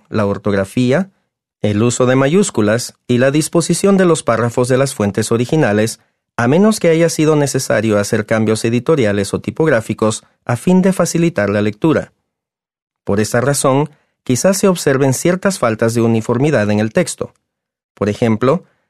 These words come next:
la palabra evangelio aparece con minúscula en las citas de pasajes de las Escrituras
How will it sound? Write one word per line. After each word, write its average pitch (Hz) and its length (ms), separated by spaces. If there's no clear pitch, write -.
la 135 160
palabra 202 600
evangelio 110 840
aparece 190 480
con 156 180
minúscula 147 600
en 120 100
las 104 140
citas 127 340
de 127 80
pasajes 110 520
de 107 80
las 107 180
Escrituras 113 680